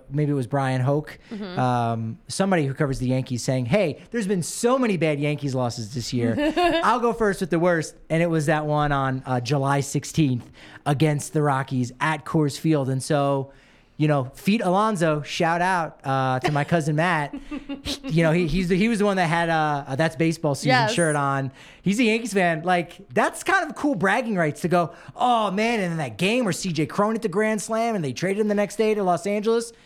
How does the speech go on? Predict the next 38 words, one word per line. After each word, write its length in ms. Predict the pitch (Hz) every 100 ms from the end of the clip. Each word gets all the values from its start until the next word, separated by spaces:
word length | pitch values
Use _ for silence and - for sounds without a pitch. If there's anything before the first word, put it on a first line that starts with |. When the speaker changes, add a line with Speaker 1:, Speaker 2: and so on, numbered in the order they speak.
| - -
Speaker 1:
he's 140 | 233
gonna 100 | 349
be 60 | 262
able 100 | 208
to 60 |
go, 180 | 185 170 - -
"I 60 |
was 200 | 285 208 - -
at 240 | 185 208 -
that 180 | 160 123
game. 200 | 180 147
It 100 | 277
was 120 | 220
painful." 540 | - 233 240 165 135
Speaker 2:
Mm. 400 | 214 214 208 202 185 -
Speaker 1:
But 140 | 247
that 200 | 285 302
gives 180 | 285 254
you 60 | 269
some 200 | 269 262
cachet 600 | 254 254 240 262 285 175
to 120 | 170
be 140 | 147
a 60 | 165
part 280 | - 185 190
of 100 | 151
something 320 | 175 170 165
like 200 | 147 160
that. 240 | 131 113
So 440 | - 160 151 151 147 - - - - _ -
I'd 120 | 214
be 120 | 247
okay 360 | 262 254 202 151
Speaker 2:
It's 100 | 127
Speaker 1:
if 20 |
Speaker 2:
a 20 | -
battle 260 | 254 247
scar. 440 | 233 220 175 180